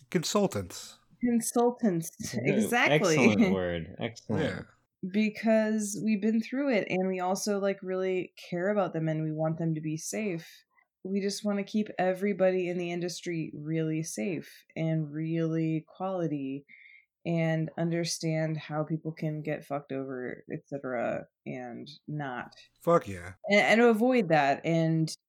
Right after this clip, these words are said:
Speaker 2: do better and, like, how do you get photos and all the things. And so,
Speaker 1: <laughs>
Speaker 2: um, yeah, it would be us being, like, virtual madams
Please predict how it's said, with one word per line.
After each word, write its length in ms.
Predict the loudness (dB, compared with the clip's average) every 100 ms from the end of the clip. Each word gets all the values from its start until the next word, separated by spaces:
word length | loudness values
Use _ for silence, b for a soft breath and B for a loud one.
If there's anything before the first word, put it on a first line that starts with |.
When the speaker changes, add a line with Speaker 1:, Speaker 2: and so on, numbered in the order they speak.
| _
Speaker 2:
do 160 | 2 2
better 720 | 4 4 4 2 0 -4 -4
and, 240 | -4 -4 -4
like, 220 | -6 -8 -16 -16 -6
how 100 | -2
do 40 | -2
you 80 |
get 180 | -2 -4
photos 500 | -2 0 0 -2 -4
and 380 | -8 -10 -12 -14 _
all 160 | -2 -2
the 80 |
things. 500 | -4 -6 -6 -10 -14 -14 -4
And 180 | 0 4
so, 120 | 4
Speaker 1:
<laughs> 960 | 4 2 2 -2 _ _ _ -6 -6 -2
Speaker 2:
um, 520 | 0 0 -2 -8 -10 -12 -2
yeah, 220 | 4 4
it 140 | 4
would 280 | 0 0 -2
be 240 | -2 0 4
us 360 | 2 2 -2
being, 680 | -4 -2 0 2 0 -2 -6 -10
like, 380 | -4 -4 -4 -10 _ _ -8
virtual 640 | -2 0 0 -2 -2 -2
madams 880 | -2 -4 -4 -4 -2 -2 -4 -6 -10